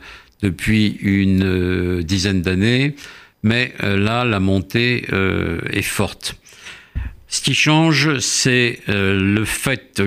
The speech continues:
que l'opinion publique française, là, commence à basculer et, euh, après le meurtre de, euh, Charlie Hebdo,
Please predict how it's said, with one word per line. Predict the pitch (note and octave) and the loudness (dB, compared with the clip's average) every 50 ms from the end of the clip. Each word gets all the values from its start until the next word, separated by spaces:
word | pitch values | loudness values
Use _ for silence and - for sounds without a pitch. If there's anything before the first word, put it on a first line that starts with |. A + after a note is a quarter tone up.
| F#2+ - - | -2 -2 -4
que | A2+ | -2
l'opinion | G#2+ G#2 A2+ A#2 G2 - A#2+ A#2 B2 A2 | 0 0 0 0 0 0 0 0 0 0
publique | - A#2 G#2+ A2 G#2+ - | -2 -2 0 0 0 -2
française, | - A2 G#2+ G2 - B2+ B2+ B2+ - | -2 -2 -2 0 0 0 0 0 0
là, | A#2 A2+ | -2 -4
commence | F#2+ - A#2+ A#2 B2 B2+ A#2 - | -2 -2 0 2 2 2 0 0
à | A#2 G2+ | -2 -2
basculer | F#2 G#2+ A2+ - - - G#2+ G2+ G#2 A#2 B2+ C3+ D3 D#3 D#3 D3 - - | -4 -4 -4 -4 -4 -2 0 0 2 2 2 2 2 0 0 -2 -4 -4
et, | - G#2+ A2 A2+ A2+ - - - - | -4 -2 -2 -2 -2 -4 -6 -6 -4
euh, | G2 F#2+ F#2+ F#2 F#2 F#2 F#2 F#2 F#2 - | -2 -2 0 0 0 0 -2 -2 -4 -4
après | - G2 F#2+ - - - B2 A2 G#2 | -6 -8 -10 -10 -6 -4 -2 0 0
le | G2 F#2+ F#2 | 0 0 2
meurtre | G2 G#2 A2+ G#2+ - - - - - F#2+ F2+ - - _ _ - | 2 2 0 0 -2 -6 -10 -6 -6 -6 -6 -6 -12 _ _ -10
de, | - E2 E2+ G2 | -8 -4 -2 0
euh, | F#2+ G2 F#2 - G2 G2 F2+ | 0 0 0 -2 -2 -2 0
Charlie | - - G#2 G2 G2 G2+ F#2+ | 0 0 0 0 0 0 0
Hebdo, | F2+ F2 F2+ F#2 A#2 B2 C3+ C#3 | 0 -2 -2 0 0 0 0 -2